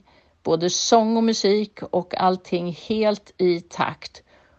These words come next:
Hon fick en tia på piruett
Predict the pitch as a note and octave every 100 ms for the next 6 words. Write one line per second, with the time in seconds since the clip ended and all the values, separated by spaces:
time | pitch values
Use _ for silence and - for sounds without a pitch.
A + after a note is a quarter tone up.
0 | _ _ _ - F#3 F#3 - F#3+ F#3 -
1 | C#4+ A#3+ F3 A#3 B3+ - G#3+ - G3 F#3
2 | F#3+ G#3 - -